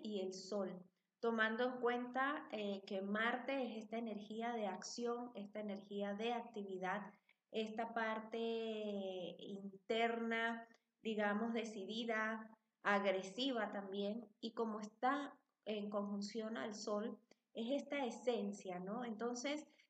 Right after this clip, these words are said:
seguimos en esta búsqueda de si estamos haciendo lo que realmente queremos hacer,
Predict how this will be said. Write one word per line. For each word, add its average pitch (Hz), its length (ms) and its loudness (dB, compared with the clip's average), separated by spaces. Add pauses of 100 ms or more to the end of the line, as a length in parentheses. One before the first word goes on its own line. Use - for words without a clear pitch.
(160)
seguimos 254 680 4
en 226 120 0
esta 233 240 -2
búsqueda 277 880 0 (280)
de 254 120 10
si 254 140 2
estamos 247 380 -2
haciendo 240 760 0
lo 233 160 2
que 214 140 -4
realmente 247 720 0
queremos 202 400 -2
hacer, 240 480 -2